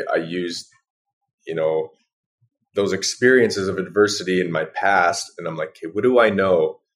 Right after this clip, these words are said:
and it was the power again of, of the mind, and stop wallowing in, in your shit and focus on what's good in your life and what you want to happen.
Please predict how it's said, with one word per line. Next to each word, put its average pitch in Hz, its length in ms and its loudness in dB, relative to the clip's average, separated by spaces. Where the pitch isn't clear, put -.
and 87 80 -6
it 85 60 -2
was 85 140 -4
the - 140 -18
power 87 380 4
again 82 320 0
of, 76 200 -6
of 80 120 -2
the 85 60 -4
mind, 80 440 -2
and 78 260 -6
stop - 540 2
wallowing 87 540 4
in, 85 320 -8
in 85 120 -6
your 80 140 -4
shit 87 360 0
and 80 440 -6
focus 120 340 0
on 101 180 0
what's 92 220 2
good 90 300 0
in 107 100 2
your 107 120 2
life 113 240 2
and 90 140 -4
what 98 140 0
you 87 160 -6
want 82 380 -2
to - 100 -12
happen. 123 600 -6